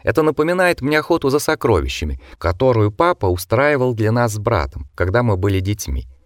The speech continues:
Но то, что происходит потом», она вздохнула, «мне всегда не хватало терпения». Бах, бах!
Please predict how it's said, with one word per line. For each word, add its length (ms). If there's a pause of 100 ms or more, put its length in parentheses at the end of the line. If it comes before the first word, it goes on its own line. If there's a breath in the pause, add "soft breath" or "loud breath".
(240)
Но 140
то, 160
что 180
происходит 600
потом», 480 (420)
она 220
вздохнула, 640 (400)
«мне 180
всегда 380
не 100
хватало 480
терпения». 640 (760)
Бах, 540
бах! 480